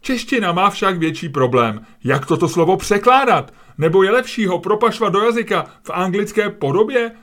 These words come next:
Zeptal jsem se na to na Twitteru. Koho to zajímá, může se probrat všemi reakcemi.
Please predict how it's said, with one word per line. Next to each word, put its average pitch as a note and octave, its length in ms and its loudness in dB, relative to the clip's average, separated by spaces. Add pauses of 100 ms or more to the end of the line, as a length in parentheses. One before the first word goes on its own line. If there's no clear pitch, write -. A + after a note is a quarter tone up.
(180)
Zeptal A3+ 300 4
jsem A3 160 -4
se G3+ 120 -8
na G3 80 -4
to G3 120 -6
na G3+ 120 0
Twitteru. G#3+ 480 -2 (200)
Koho D#3 180 -4
to D#3 120 -6
zajímá, F#3+ 600 -2
může F3+ 240 -4
se D3 140 -6
probrat F3 440 -2
všemi F3 280 -2
reakcemi. F#3 600 -2